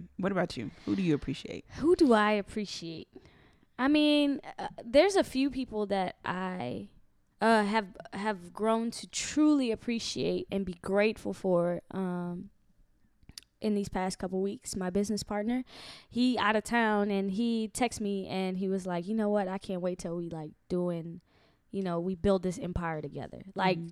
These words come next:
Speaker 2: just shit like that. He was like, "I'm so glad we're on the same team." Like, and, like, that to me is all I need to
Speaker 1: Right.
Speaker 2: keep moving
Speaker 1: And you met
Speaker 2: forward.
Speaker 1: him on a whim.
Speaker 2: Right, exactly.
Speaker 1: Mm-hmm.
Speaker 2: And, like, I was working with somebody else for four months, and,
Speaker 1: Right.
Speaker 2: like,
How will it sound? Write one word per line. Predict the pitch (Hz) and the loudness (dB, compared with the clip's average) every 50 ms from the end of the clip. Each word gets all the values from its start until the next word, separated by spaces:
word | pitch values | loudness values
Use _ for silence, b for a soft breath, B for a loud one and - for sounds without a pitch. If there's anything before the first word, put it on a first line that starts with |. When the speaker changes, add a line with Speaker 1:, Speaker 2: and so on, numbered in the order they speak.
| - | 2
Speaker 2:
just | - 247 262 - - - | 6 8 8 8 6 2
shit | - - - | 2 2 2
like | - 202 196 - | 2 0 0 2
that. | 175 170 170 | 0 2 2
He | 214 247 | 2 2
was | 220 208 | 2 2
like, | 190 170 180 | 0 0 0
"I'm | 190 180 | 0 2
so | - 214 202 | 2 2 4
glad | 190 190 180 175 | 4 2 0 0
we're | 170 175 175 | 0 0 -2
on | 170 165 | -4 -6
the | 170 | -8
same | 165 175 160 160 | -8 -8 -10 -10
team." | - - 139 139 - - B B B B B B B | -10 -10 -12 -12 -12 -16 B B B B B B B
Like, | - - 190 185 180 - _ _ | -2 0 0 0 0 -4 _ _
and, | - 240 247 254 | -2 0 2 4
like, | 247 226 214 190 - _ - | 6 6 6 4 2 _ 2
that | 226 220 262 - - - | 6 8 8 6 6 2
to | - 311 294 | 2 2 2
me | 277 285 302 311 330 349 359 370 b b b b | 2 2 2 2 0 0 -2 -6 b b b b
is | 277 262 240 | 6 8 8
all | 220 220 220 220 | 8 8 8 8
I | 214 208 208 | 6 4 2
need | 214 208 208 208 196 | 0 -2 -2 -2 -2
to | - 214 | -2 0
Speaker 1:
Right. | 165 - 220 | 0 2 0
Speaker 2:
keep | 202 185 | 2 4
moving | 208 269 | 4 4
Speaker 1:
And | 277 185 | 6 6
you | 247 302 | 6 6
met | 294 - - | 8 8 10
Speaker 2:
forward. | 214 247 262 | 10 10 10
Speaker 1:
him | 262 | 8
on | 202 175 170 | 8 8 6
a | |
whim. | 165 170 247 277 175 107 131 160 147 - | 6 6 6 4 4 4 2 0 -4 0
Speaker 2:
Right, | 208 214 302 311 - - | 6 8 8 8 8 4
exactly. | 254 262 214 220 302 330 311 247 - 190 170 165 | 0 2 4 6 8 8 8 6 4 0 -4 0
Speaker 1:
Mm-hmm. | 180 180 | 2 4
Speaker 2:
And, | 185 262 269 269 | 4 4 6 6
like, | 254 240 233 220 226 - _ - _ _ _ - | 6 6 6 4 0 -4 _ -20 _ _ _ 2
I | - 269 302 | 6 6 8
was | 311 277 - | 8 6 6
working | 262 262 247 - 247 233 | 4 2 2 0 -2 -2
with | 226 214 | -2 -2
somebody | - 233 226 220 214 220 240 311 | 0 2 4 4 4 6 8 8
else | 359 359 349 - | 10 10 8 6
for | - 233 | 2 2
four | - - 277 269 262 | 10 12 12 12 12
months, | 269 339 440 415 294 - - - | 12 10 8 8 6 4 2 0
and, | 254 233 165 | 2 6 8
Speaker 1:
Right. | 196 240 226 | 8 8 8
Speaker 2:
like, | 214 | 6